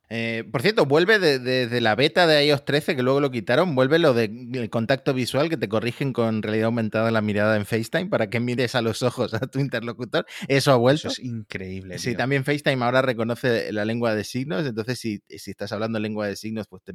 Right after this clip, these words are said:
Speaker 1: te amplía la ventana, aunque no estés hablando con la voz, así que, bueno, una
Speaker 2: Guau.
Speaker 1: Sí, para la gente va,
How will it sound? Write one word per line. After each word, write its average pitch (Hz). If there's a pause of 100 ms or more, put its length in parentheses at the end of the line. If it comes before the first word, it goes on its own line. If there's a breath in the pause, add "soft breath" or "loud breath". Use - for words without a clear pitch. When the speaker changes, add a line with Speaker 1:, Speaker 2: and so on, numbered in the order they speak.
(180)
Speaker 1:
te -
amplía 98
la 107
ventana, 92
aunque 107
no 101
estés -
hablando 95
con 95
la 87
voz, 127
así -
que, -
bueno, 104
una 101
Speaker 2:
Guau. 113
Speaker 1:
Sí, 104
para 101
la 101
gente 113
va, 113